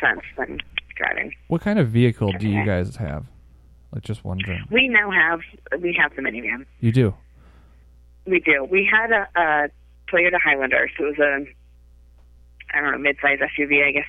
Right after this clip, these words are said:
Speaker 1: you would call it. I'm not quite sure.
Speaker 2: Mm-hmm.
Speaker 1: And it wasn't huge, but it was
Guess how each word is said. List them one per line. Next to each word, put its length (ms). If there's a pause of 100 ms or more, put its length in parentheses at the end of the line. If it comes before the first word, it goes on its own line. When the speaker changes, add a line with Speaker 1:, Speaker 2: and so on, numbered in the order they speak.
Speaker 1:
you 60
would 120
call 220
it. 100
I'm 120
not 120
quite 260
sure. 160 (160)
Speaker 2:
Mm-hmm. 220
Speaker 1:
And 100
it 100
wasn't 200
huge, 420
but 100
it 80
was 140